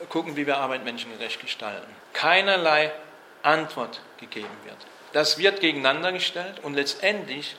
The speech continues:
sagt man, ja, was wird es mit den Arbeitsplätzen machen? Ja, nichts Genaues wissen wir nicht.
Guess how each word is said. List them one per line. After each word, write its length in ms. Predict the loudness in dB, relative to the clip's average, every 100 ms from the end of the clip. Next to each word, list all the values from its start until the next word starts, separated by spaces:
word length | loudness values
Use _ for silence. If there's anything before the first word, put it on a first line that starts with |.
| -16 -8
sagt 360 | 0 0 0
man, 120 | -6 -6 -4
ja, 260 | -2 -2 -6 -14 -6
was 220 | -4 -2
wird 160 | -4 -4
es 140 | -8
mit 120 | -8
den 140 | -10 -6
Arbeitsplätzen 640 | -4 -4 -4 0 0 0
machen? 260 | -6 -8 -14 -14
Ja, 60 | -10
nichts 320 | -10 -6 -8
Genaues 400 | -6 -4 -4 -4
wissen 240 | -6 -8 -10
wir 80 |
nicht. 300 | -16 -16 -18